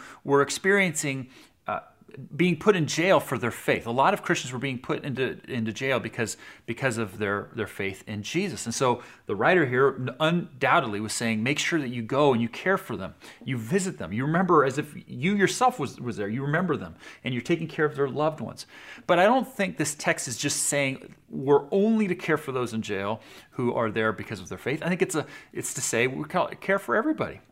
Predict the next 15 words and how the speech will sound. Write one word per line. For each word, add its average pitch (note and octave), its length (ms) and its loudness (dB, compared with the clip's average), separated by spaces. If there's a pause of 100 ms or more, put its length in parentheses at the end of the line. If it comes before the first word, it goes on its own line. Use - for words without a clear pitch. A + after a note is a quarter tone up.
in A#2+ 140 -4
jail. G2 380 -6
And C#3+ 100 -4
just E3 180 -6
remember G3+ 580 2
them. G#2+ 220 -6
Look E3+ 220 0
for G3+ 180 2
ways F#3 440 0
to E3 100 -8
serve A3+ 500 -2
if, C#3+ 220 -2
if C#3+ 220 -2
it's F3 160 -4
possible. - 760 -4